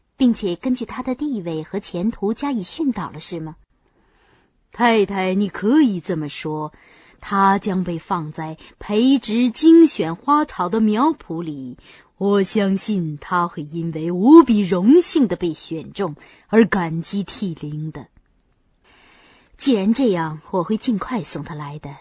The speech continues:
布洛克霍斯特先生。因为说实在的，我急于卸掉这副令人讨厌的担子。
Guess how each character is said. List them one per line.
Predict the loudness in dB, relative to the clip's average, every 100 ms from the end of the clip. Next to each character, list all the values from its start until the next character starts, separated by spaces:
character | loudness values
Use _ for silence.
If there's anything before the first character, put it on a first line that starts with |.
| -20 -6
布 | -2
洛 | -2
克 | -6
霍 | -10 -8 -8
斯 | -10
特 | -16
先 | -16 -16 -16
生。 | -18 -20 _ _ _ _ _ _ 4
因 | 8
为 | 8
说 | 6 0
实 | -2 -2
在 | -2 -2 -4
的， | -10 -8
我 | -4
急 | -4 -4 -2 -2
于 |
卸 | -2 -2 -2
掉 | -2 -4 -6
这 | -6
副 | -4
令 | -4 -2 -2
人 | -4
讨 | -6 -6 -6
厌 | -6 -8
的 | -8
担 | -8 -10
子。 | -14 -20